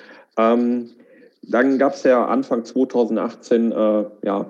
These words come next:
sozusagen den, äh, Knall, äh, von einem Tag auf den anderen, ähm, als Sky dann vorläufig aus der Berichterstattung ausgestiegen ist. Und als sie dann, äh, zweitausendneunzehn zurückgekommen sind,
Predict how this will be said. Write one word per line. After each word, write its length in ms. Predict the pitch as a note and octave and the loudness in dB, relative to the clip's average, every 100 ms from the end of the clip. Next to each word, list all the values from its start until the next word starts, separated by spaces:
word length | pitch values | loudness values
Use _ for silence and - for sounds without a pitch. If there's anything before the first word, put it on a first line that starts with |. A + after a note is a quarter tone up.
| - | -4
sozusagen 600 | A2+ - A#2 C#3+ - A2+ | -4 -4 -6 -6 -4 0
den, 180 | G#2+ | 0
äh, 280 | G#2 G2 G#2 | 0 0 -2
Knall, 580 | - - A2 B2 E3+ E3+ - - - | -4 -4 0 0 0 -4 -16 -16 -12
äh, 320 | - B2 B2 A#2+ A#2+ _ _ _ - | -6 -4 -4 -6 -12 _ _ _ -14
von 220 | - A#2 A2 | -8 -6 -4
einem 260 | A#2 A#2 | -4 -4
Tag 260 | A2 A2+ A#2 | -4 -6 -4
auf 120 | A2+ | -4
den 160 | G#2+ - | -4 -4
anderen, 420 | G#2 C3 C#3 C#3 | -4 -4 -4 -6
ähm, 480 | B2+ B2+ B2+ B2 - | -4 -4 -2 -6 -6
als 200 | G#2+ - | -8 -8
Sky 240 | - A2 | -6 -4
dann 420 | A2 G#2+ G2+ - - - - | -2 -4 -6 -10 -18 -20 -8
vorläufig 460 | A#2 A2 A2 - F2+ | -4 -2 -2 -4 -6
aus 180 | G#2 | -4
der 100 | - | -4
Berichterstattung 840 | G#2+ G2+ - G#2 G#2+ - G2+ G#2 F2+ | -4 -4 -4 -6 -8 -8 -8 -8 -6
ausgestiegen 840 | F#2+ A2+ - C3+ - C#3+ D3+ D3+ | -4 -4 -4 -8 -4 -2 -2 -2
ist. 360 | A#2+ D#3 - - - - - - - | -6 -8 -10 -16 -20 -20 -20 -16 -6
Und 100 | A2 | -6
als 140 | A2 | -2
sie 80 | A#2+ | 0
dann, 220 | A2+ A2+ | 0 0
äh, 460 | A2+ A2+ A2+ A2+ A2 | 0 0 0 -2 -4
zweitausendneunzehn 1120 | - B2 B2+ A#2+ A2+ A2 G#2+ B2 C3+ C3 A2 | -4 -4 -2 -2 -2 0 0 -2 -2 -6 -4
zurückgekommen 800 | - G#2 A#2 - - C3+ C3+ B2+ | -4 -4 -2 -4 -4 -2 -2 0
sind, 340 | C3 C3+ - | 0 -2 -6